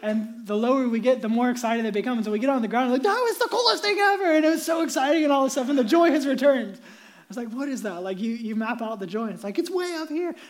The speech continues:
And then you go up there, and it's way down here. And then you come down here, and it's way up here. And it was just this wonderful thing. Like, I was never scared. No, no.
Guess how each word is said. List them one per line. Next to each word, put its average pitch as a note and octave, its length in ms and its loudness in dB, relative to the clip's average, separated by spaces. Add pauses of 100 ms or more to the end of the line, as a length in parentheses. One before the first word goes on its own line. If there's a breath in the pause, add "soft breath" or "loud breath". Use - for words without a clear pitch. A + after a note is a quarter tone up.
(140 loud breath)
And F#3+ 100 -10
then G#3 160 -6
you C#4+ 160 0
go B3+ 180 -4
up G3+ 160 -8
there, A3 160 -8
and F#3+ 160 -12
it's F3+ 140 -10
way A3+ 200 -6
down G#3+ 200 -6
here. A#3+ 360 -8
And F#3 100 -12
then A3 140 -4
you A3+ 100 -4
come A3 160 -12
down G#3 160 -10
here, C4 160 -6
and C4 80 -4
it's C#4+ 140 -4
way F#4 220 -6
up - 160 -2
here. F4 240 -4
And C4 80 -4
it C4+ 60 -4
was C#4 140 -4
just E4 160 -6
this E4+ 180 -6
wonderful D4 440 -4
thing. D4+ 240 -8
Like, A3 120 -4
I A3+ 100 -6
was A3+ 120 -6
never F3+ 180 -8
scared. G3+ 320 -8
No, A3 220 -4
no. G3+ 100 -12